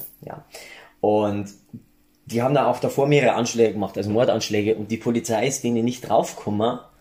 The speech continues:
weil, und das finde ich heftig, die hätten,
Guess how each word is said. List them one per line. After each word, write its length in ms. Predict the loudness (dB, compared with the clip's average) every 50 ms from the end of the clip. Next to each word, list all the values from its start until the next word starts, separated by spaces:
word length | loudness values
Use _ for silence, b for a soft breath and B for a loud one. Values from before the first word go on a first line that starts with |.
| b b b b b b b b b b b b b b b _
weil, 760 | -10 -6 0 2 2 2 2 2 2 2 2 2 0 0 -4 -6 -4
und 320 | -2 -2 -2 -4 -6 -6
das 140 | -6 -6 -4
finde 160 | -4 -4 -4
ich 120 | -4 -4 -2
heftig, 580 | -2 -2 -2 -4 -6 -6 -6 -6 -8 -14 b b b b b b b b b b b _ -4
die 80 | -2
hätten, 500 | 2 2 2 2 4 2 0 0 0 -4